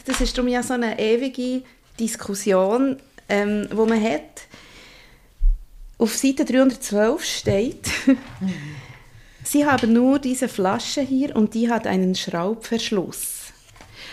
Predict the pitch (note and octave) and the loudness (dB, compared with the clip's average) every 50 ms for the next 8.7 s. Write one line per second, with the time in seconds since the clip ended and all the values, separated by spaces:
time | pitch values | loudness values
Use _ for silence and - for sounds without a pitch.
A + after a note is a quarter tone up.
0 | - - - G3+ A3 A3 - - B3 A#3 C4 B3 - - A#3+ G3+ G3+ G#3 A3 - | -14 0 4 4 4 4 2 -2 0 0 0 0 2 0 0 0 0 -2 -4 -2
1 | F#3 G#3+ A3 A#3 B3+ C4 C4 - - - - G3 - A#3 A#3 B3 B3 - - G#3 | 0 0 2 2 2 2 0 -2 -4 -8 -8 -2 0 0 2 2 -2 2 4 4
2 | A3+ A3+ B3+ A#3+ G#3 G#3+ G#3 - A3 A#3 B3 A#3 - - A3+ A3+ - A#3+ A#3 A3+ | 4 4 4 2 2 2 2 2 2 4 4 2 2 -2 -4 -2 0 0 2 2
3 | A#3 A#3 A3 F#3+ F#3+ F#3+ - A3 G#3 A3 A#3 A#3 A#3 A3 - G#3+ G#3+ G#3+ A3+ A3+ | 4 4 2 0 0 0 0 2 2 2 2 0 -2 0 2 2 2 4 2 0
4 | - - F#3+ G3 G#3 G#3+ G#3 G3 - - G3+ G#3 G3 - - F#2+ - - - - | 0 0 0 0 2 2 0 0 0 0 0 0 0 0 -2 -2 -2 -2 -4 -4
5 | - - A3 G#3 G#3 G3 F#3 F#3 - G3 - - F#3+ F#3 - - F#3 F3+ G#3+ A3 | 0 0 0 2 2 2 0 -2 -4 -4 2 4 4 4 4 4 4 4 4 2
6 | - - - A#3+ - G#3+ - - - F3+ F3 F#3+ F#3+ G3+ G3+ G3+ G3 - G#3 F#3+ | -2 0 0 0 0 0 -2 0 0 0 2 0 0 0 0 0 0 0 -2 0
7 | - F3+ F3 F#3 - - E3 E3 - - G3 G3 G3 G3 G3 G#3 G3 G3 G#3 A3 | 2 2 2 2 2 0 -2 -2 2 2 6 6 6 6 6 4 4 6 6 6
8 | G#3 - F#3 - F#3+ F#3 F#3 F#3 - G#3 - E3+ D#3+ D#3+ | 4 2 0 0 0 0 -2 -2 -4 -4 -2 -2 -4 -4